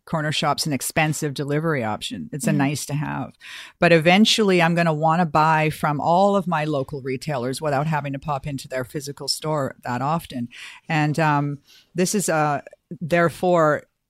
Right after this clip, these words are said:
Speaker 1: a really important space to expand into. So the Walmarts and the Amazons are gonna continue to own it, but there's gonna be third parties like Instacart, perhaps like Uber, uh, owning it for the rest of the retailers in this massive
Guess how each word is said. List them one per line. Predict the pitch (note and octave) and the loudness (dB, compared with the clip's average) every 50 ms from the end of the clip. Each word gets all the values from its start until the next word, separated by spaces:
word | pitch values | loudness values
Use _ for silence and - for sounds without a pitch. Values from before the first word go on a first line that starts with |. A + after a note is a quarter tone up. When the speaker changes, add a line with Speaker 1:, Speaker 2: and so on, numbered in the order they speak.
| _ _ - - | _ _ -6 -4
Speaker 1:
a | E3 | -4
really | D#3 E3+ F#3 F3+ F3+ F3+ E3+ | 0 0 0 2 2 2 0
important | E3 D3+ - - F3 E3+ - E3 E3 C3+ - | 0 -2 0 2 2 2 2 0 -2 -6 -6
space | - - - - D#3+ D#3+ E3 E3 D3+ C3+ - - - - - | -8 -8 -2 0 2 2 2 2 0 -2 -4 -6 -8 -6 -4
to | E3 D3+ D3 C#3+ C#3+ C#3 - - | -2 -2 -2 -2 -4 -4 -4 -2
expand | E3 D#3 - - - F3 D#3+ D#3 D3 D3 C#3+ | -4 -2 -4 -4 -2 -2 0 2 2 0 0
into. | D3 D3+ D3 - - C#3 B2 | -2 -4 -4 -4 -6 -6 -6
So | - - E3 D3+ | -2 -2 0 0
the | C#3+ D#3 D3+ | 0 0 0
Walmarts | D#3+ F3 F3+ F#3+ G3+ G3+ G3 G3 - | 2 4 4 4 6 4 4 2 2
and | F#3+ F3 | 0 0
the | D#3 D#3 | 0 2
Amazons | D#3+ E3+ F3+ F3+ F3 F3+ E3+ E3 D3+ | 2 2 2 2 0 0 0 0 0
are | D3+ | -2
gonna | D3+ D#3 C#3+ C#3 | -2 -2 -4 -4
continue | - E3 D#3+ C3 - E3+ D#3 D#3 D3+ D3+ | -4 -4 -6 -4 -4 -2 -2 -2 -2 -2
to | C#3+ B2 F#2+ | -2 -2 -2
own | C3 C3+ D#3 | -2 -2 0
it, | F3 G3 A3+ - _ _ _ - | -2 -2 -4 -6 _ _ _ -6
but | D#3 C#3 | -4 -2
there's | E3 D#3 C#3+ - | 0 -2 -2 0
gonna | F3 E3+ F3 E3+ | -2 -2 -2 -2
be | C#3+ D#3+ D3+ | -2 -4 -6
third | - - D#3+ C#3+ C3+ C3 | -4 -4 -4 -4 -4 -4
parties | D3 D3+ C3+ C3 B2 A2+ G#2+ - - - | -4 -4 -4 -4 -4 -6 -10 -10 -12 -8
like | D3 C#3 C#3 C3 - | -6 -4 -4 -4 -6
Instacart, | D#3 C#3+ C3 - - D#3 - - D3+ C#3 C3 A#2+ - - | -8 -8 -8 -8 -10 -12 -8 -6 -4 -4 -4 -4 -8 -10
perhaps | - D3 C#3 D3+ D3 C3+ - - - | -10 -8 -6 -6 -6 -8 -8 -8 -6
like | D3+ C#3 C3 - | -4 -4 -4 -4
Uber, | - D3+ C#3+ B2+ C3+ C3 B2+ C3+ _ - - - - - - _ - | -6 -6 -6 -6 -6 -8 -8 -10 _ -18 -20 -20 -20 -20 -20 _ -12
uh, | C#3 C3+ C3+ - - - | -8 -6 -6 -8 -8 -6
owning | - E3+ D#3+ E3 E3 D#3 D3+ | -4 -4 -2 -2 -2 -2 -2
it | C#3 - - | -4 -4 -6
for | - E3 C#3+ | -6 -4 -4
the | C#3 C3+ | -2 -2
rest | C#3 C#3+ D3 - - | -2 -2 -2 -4 -6
of | E3+ D3 | -8 -8
the | C3 C3+ | -8 -8
retailers | C#3 C#3+ B2+ - D#3+ C#3 C3 A#2+ A2 A#2+ - - | -10 -10 -10 -8 -8 -8 -8 -8 -8 -10 -8 -6
in | F3+ E3+ E3+ | -4 -2 0
this | E3+ D#3+ D#3+ - D3+ | 0 -2 -2 -2 -2
massive | D3+ D3 D3+ D3+ D#3+ E3 F#3 G3 - - - E3 B2+ A2+ B2 A2+ - | -2 -2 0 0 2 2 2 2 2 2 0 -2 -6 -6 -8 -10 -14